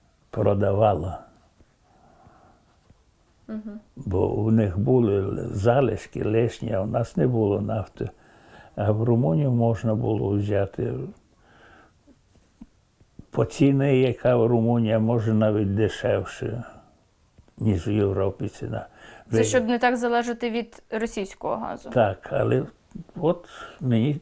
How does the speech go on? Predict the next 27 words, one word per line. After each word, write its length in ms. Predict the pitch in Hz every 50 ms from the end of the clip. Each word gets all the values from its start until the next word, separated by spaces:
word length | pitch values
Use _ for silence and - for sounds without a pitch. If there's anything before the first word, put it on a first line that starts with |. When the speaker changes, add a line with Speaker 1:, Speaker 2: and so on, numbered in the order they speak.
| -
Speaker 1:
це 140 | - 139 135
не 140 | 123 123 123
дозволили, 680 | 120 117 110 104 - - 107 107 110 101 101 104 98 101
саме 440 | - - 117 113 120 120 120 113 - - 214 - - _ _ _ _ _ _ _ _ _ _ _ _ _
Україна. 680 | - 107 - - 110 104 95 92 90 85 85 110 117 95 - -
<laughs> 240 | 131 - - - -
Speaker 2:
Мгм. 540 | - 233 233 233 240 233 240 226 226 233 - - _ - - - - - - - - - - - - - _ - - _ _ -
Speaker 1:
Ну 360 | 160 147 160 165 156 147 143
і, 60 | 139
мабуть, 400 | 135 135 139 127 120 127 123 123
коли 300 | - - 131 120 120 117
я 180 | 120 120 117 117
багато 540 | 113 107 113 104 110 113 107 104 - 117 98
чого 380 | - - 104 98 101 104 104
робив, 400 | 101 101 101 101 101 101 101 90
що 180 | - - 117 101
не 160 | 98 98 92
подобалося, 1200 | - - 107 104 101 104 101 101 104 110 107 101 98 98 95 - - - 107 101 104 104 - - - - - - - - - - 92 - - _ - - - - - - - _
це, 300 | - - - 123 120 117
то 180 | - - 120 110
вони 220 | 110 113 113 110
в 60 | 107
кінці 380 | - - 117 107 95 - - 110
кінців 400 | - - 107 98 - - 113 110
вирішили 400 | 107 104 101 98 - - 127 - -
забрати 760 | 117 - - - - 92 92 95 92 90 - - - 110 98 - -
мене. 340 | 131 110 90 - - 151 127